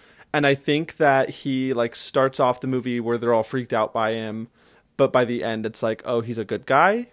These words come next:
Like, he's actually, like, got a heart of gold. I know that there's, like, a whole cave situation at one <laughs> point. And I know that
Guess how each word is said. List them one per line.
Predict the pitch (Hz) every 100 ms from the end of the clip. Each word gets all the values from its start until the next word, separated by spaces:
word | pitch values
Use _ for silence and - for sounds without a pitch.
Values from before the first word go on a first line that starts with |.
| _
Like, | 123
he's | - 120
actually, | 117 - 123 110
like, | 107 104 - _ _
got | 127
a | 113
heart | 117
of | 110
gold. | - 107 113 - _ _ _ _ _ _ _ _ _ - _ - -
I | 160
know | 160 156 170
that | 175
there's, | 165 180
like, | 190
a | 160
whole | - 175
cave | 180 - 165 147 135
situation | 127 123 - 95 87 - 104
at | -
one | 104 110
<laughs> |
point. | - 156 180 226 - _ - - 285 294 - -
And | - 165
I | 165
know | 170 165 180 208 233
that | 196 190 185 185 - - -